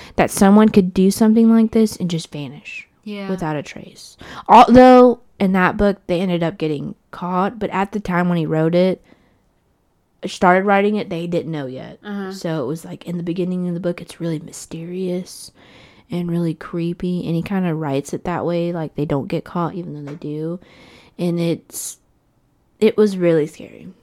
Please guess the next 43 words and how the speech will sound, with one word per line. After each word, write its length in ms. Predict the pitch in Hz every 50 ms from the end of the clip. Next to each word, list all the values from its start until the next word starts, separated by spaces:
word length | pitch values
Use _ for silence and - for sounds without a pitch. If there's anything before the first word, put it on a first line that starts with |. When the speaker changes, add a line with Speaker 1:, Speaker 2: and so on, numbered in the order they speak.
| _ _ _ _
Speaker 1:
It 120 | 202 -
was 160 | - 196 190
really 160 | 196 175 160 165
Speaker 2:
Oh, 40 | 202
I 80 | 240 247
Speaker 1:
scary. 220 | 214 185 - - 190
Speaker 2:
kinda 140 | - 202 196
wanna 180 | 196 196 190
read 100 | 185 185
Speaker 1:
It 40 | 214
Speaker 2:
it 80 | 208 131
Speaker 1:
was 160 | 196 196 -
really 140 | 185 170 170
Speaker 2:
now. 60 | 170
Speaker 1:
scary. 220 | - - 156 151 -
And 140 | 202 226 247
I 140 | 240 247 247
was 120 | 233 226 -
fifteen, 640 | - 226 214 - - 208 202 185 170 160 156 160
so, 180 | 156 - 165 160
like, 240 | 165 156 147 147 -
stuff 200 | - 190 185 -
was 120 | 165 - -
scarier 360 | - 170 165 160 156 143 139
back 240 | 147 127 139 - -
then. 300 | 165 151 - - - 185
Speaker 2:
Yeah. 140 | 180 180 185 175 - - - - - - _ -
Speaker 1:
Um, 460 | 170 175 180 175 175 175 175 160 - - _
loved 360 | 220 240 240 240 240 220 220
it. 300 | 240 226 220 202 - - - - - - - _ _
Uh, 560 | - 196 190 185 180 180 175 170 170 165 160 - _ _ _ _ _ _ _ _ _ _ _ _ -
loved 340 | 226 220 240 233 233 220
that 160 | 247 233 - -
English 360 | 202 202 202 202 202 208 -
teacher. 600 | - 220 202 196 - - 196 185 185 185 185 - -
She 220 | - - 208 202
was 140 | 202 202 196 202
one 80 | 202
of 40 | 202
my 100 | 196 180
best 240 | 185 175 175 - -
friend's 320 | - 196 190 185 - - -
mom 400 | 165 160 160 165 175 196 202